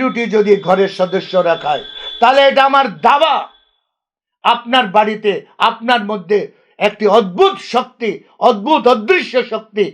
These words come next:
এসে যাবে এবং বলা হবে দিন দুনা, রাত চগুনা হয়ে যাবে। মনের মধ্যে উৎসাহ আসবে, যেমন অটোমেটিক টার্গেট এসে যাচ্ছে আর অটোমেটিক টেনাসিটি উৎপন্ন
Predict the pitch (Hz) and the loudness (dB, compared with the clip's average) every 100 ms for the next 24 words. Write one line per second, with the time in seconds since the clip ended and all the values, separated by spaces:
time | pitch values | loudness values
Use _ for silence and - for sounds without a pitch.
0 | - - 196 202 190 185 175 131 - - | -8 0 2 4 4 2 2 -2 -8 0
1 | 170 196 202 143 - _ 147 170 220 202 | 2 2 0 -6 -16 _ -2 4 4 4
2 | 190 170 - _ _ 233 240 196 196 285 | 0 -4 -8 _ _ 0 2 2 4 4
3 | 254 92 - - 214 269 - - 311 302 | 2 0 -8 -2 2 2 -2 -2 -2 0
4 | 269 226 202 185 165 131 _ _ 175 254 | -2 -2 -4 -8 -14 -18 _ _ -2 0
5 | 285 277 277 240 277 - - 277 254 214 | 2 2 0 0 -2 -2 0 2 2 0
6 | 220 185 - - _ 180 254 269 247 226 | -2 -2 -6 -20 _ 0 0 2 2 4
7 | 349 370 349 320 - _ - 247 262 277 | 4 4 2 0 -4 _ -2 -2 0 -2
8 | 254 247 233 214 185 196 170 _ _ 202 | -2 -6 -8 -10 -10 -10 -10 _ _ 0
9 | 208 220 285 294 247 220 - _ - 240 | 2 2 0 0 -4 -8 -12 _ -4 0
10 | 269 262 208 196 165 - 151 | 0 -2 -6 -8 -8 -10 -10